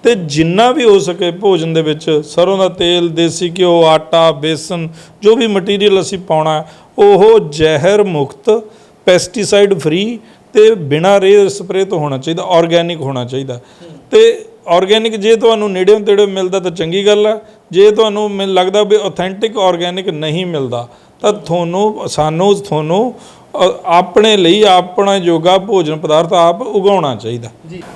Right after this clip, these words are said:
Speaker 2: ਡਾਕਟਰ ਸਾਹਿਬ, ਜਿਵੇਂ ਤੁਸੀਂ ਗੱਲ ਕੀਤੀ ਹੈ ਕਿ ਇੱਕ ਅੱਧਾ ਕਿੱਲਾ, ਹੈ ਨਾ,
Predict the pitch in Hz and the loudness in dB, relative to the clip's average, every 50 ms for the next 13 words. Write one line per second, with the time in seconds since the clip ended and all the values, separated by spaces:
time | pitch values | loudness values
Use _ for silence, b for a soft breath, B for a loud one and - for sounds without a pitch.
0 | - 185 160 202 208 208 - 262 240 208 233 226 226 214 226 202 226 185 170 165 | -4 0 2 2 2 4 2 2 4 4 4 4 6 4 4 4 4 4 4 4
1 | 170 170 170 185 180 175 - 190 190 196 185 185 196 196 196 196 196 196 - - | 4 4 2 2 0 2 4 4 4 4 4 4 4 6 6 4 4 2 -4 -14
2 | - - - 208 190 196 - 220 208 196 214 208 208 214 185 180 180 175 165 170 | -14 -4 0 0 0 2 2 2 4 4 4 4 4 4 4 6 6 6 6 4
3 | 180 196 190 | 4 4 2